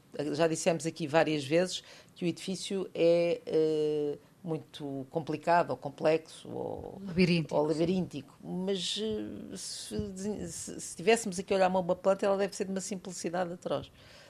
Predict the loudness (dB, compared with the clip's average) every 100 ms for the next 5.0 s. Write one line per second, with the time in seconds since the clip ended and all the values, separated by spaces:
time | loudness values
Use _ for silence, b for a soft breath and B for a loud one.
0 | B -8 -4 -4 0 0 0 -4 -6 -8
1 | -8 -8 -8 -4 -4 -4 B B -14 -2
2 | 0 0 -4 -4 -2 -2 -2 -2 -2 -2
3 | -4 -4 -2 -2 -2 -2 -2 -4 -4 -2
4 | -2 0 -2 -2 -2 -2 0 0 0